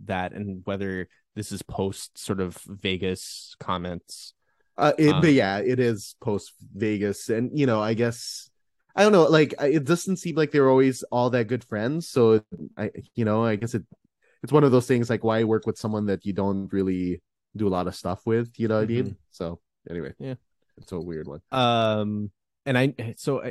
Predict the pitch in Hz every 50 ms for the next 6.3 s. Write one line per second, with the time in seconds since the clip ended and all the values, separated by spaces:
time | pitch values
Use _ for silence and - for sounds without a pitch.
0 | - - 139 135 131 127 123 - - - - 139 139 139 127 123 107 - - 120
1 | 110 110 104 95 - 107 98 - - 107 104 98 95 - - - 73 104 98 95
2 | 92 92 92 90 85 - - - - 127 - _ _ - - 113 104 101 - -
3 | - 110 107 104 98 95 101 98 101 92 - - 101 95 95 95 92 90 95 104
4 | 113 101 101 107 - - 104 107 107 104 95 98 113 107 98 95 98 95 101 95
5 | 95 - - 104 98 95 95 95 - - 190 151 135 135 135 131 127 147 151 -
6 | - 117 104 - 143 143